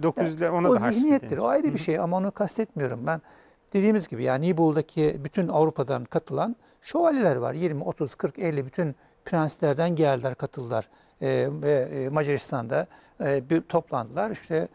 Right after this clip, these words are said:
Speaker 2: Fransız kralı, daha sonra olacak olan Fransa'yı birleştiren meşhur, e, Korkutucu Can,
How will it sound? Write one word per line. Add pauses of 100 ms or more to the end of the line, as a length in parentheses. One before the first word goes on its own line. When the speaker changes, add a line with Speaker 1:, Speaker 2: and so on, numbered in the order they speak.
(160)
Speaker 2:
Fransız
kralı, (400)
daha
sonra
olacak
olan
Fransa'yı
birleştiren
meşhur, (440)
e,
Korkutucu
Can,